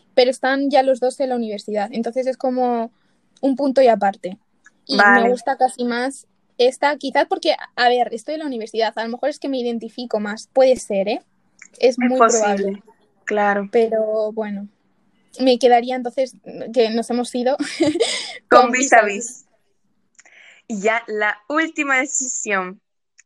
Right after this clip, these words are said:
Speaker 2: Vis a Vis o Sex Education.
Speaker 1: Ay,
Speaker 2: Uy,
Speaker 1: es
Speaker 2: el
Speaker 1: difícil.
Speaker 2: silencio.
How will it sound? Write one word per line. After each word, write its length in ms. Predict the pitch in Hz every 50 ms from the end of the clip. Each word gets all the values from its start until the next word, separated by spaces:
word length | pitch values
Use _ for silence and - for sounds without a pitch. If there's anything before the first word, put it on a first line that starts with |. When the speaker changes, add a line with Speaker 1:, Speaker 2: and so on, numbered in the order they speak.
| _ _
Speaker 2:
Vis 360 | - 220 247 247 262 269 269 277
a 100 | 240 240
Vis 540 | 247 285 285 294 285 - - - - - _ _ _ _
o 140 | - 202 202
Sex 340 | 202 - 214 220 214 - -
Education. 640 | 214 208 202 202 196 190 185 - - - 190 190 190 _ _ _ _ _ _ _ _ _ _ _ _ _ _ _ _ _ _ _ _ _ _ _ _ _ _ _ _ _ _ _ _ _ _ _ _ _ _ _ _ _ _ _ _ _ _ _
Speaker 1:
Ay, 360 | 339 359 349 349 339 294 - - _ -
Speaker 2:
Uy, 280 | - 254 247 254 254 240
Speaker 1:
es 180 | 247 - 285 247
Speaker 2:
el 100 | 254 247
Speaker 1:
difícil. 200 | 233 233 247 247
Speaker 2:
silencio. 240 | - - 240 220